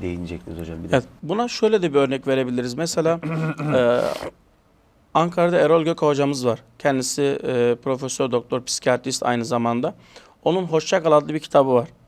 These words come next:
Speaker 2: Ölüm üzerine değindiği çok
Speaker 1: Hı hı.
Speaker 2: güzel bir eser. İzleyicilerimize de kesinlikle tavsiye ederim bu deprem zamanında okumalarını.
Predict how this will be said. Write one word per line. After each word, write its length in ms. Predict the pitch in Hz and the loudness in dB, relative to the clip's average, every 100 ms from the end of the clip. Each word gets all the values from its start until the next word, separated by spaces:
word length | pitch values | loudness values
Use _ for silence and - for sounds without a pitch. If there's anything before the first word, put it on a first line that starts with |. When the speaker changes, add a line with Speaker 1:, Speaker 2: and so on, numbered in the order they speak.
| _ _ | _ _
Speaker 2:
Ölüm 240 | 139 151 | 2 4
üzerine 420 | 151 131 131 135 123 | 2 0 0 0 2
değindiği 460 | 123 120 131 156 | 2 2 0 -4
çok 180 | - 160 | -2 -2
Speaker 1:
Hı 40 | |
hı. 20 | 87 | 0
Speaker 2:
güzel 280 | 131 135 | 2 2
bir 100 | 120 | 2
eser. 260 | 120 - 123 - _ _ | -2 -4 -6 -8 _ _
İzleyicilerimize 600 | 135 131 143 135 143 143 | -2 2 2 2 0 0
de 60 | 143 | -4
kesinlikle 400 | 143 131 143 135 | -4 -4 -4 -4
tavsiye 400 | 131 120 120 131 | 0 0 0 0
ederim 260 | 127 120 120 | 0 0 0
bu 80 | 120 | 0
deprem 380 | 127 135 131 127 - - - | 0 2 0 -2 -12 -20 -2
zamanında 420 | 127 123 120 123 | 2 2 2 2
okumalarını. 680 | 123 135 123 120 123 165 | 0 0 0 2 0 -2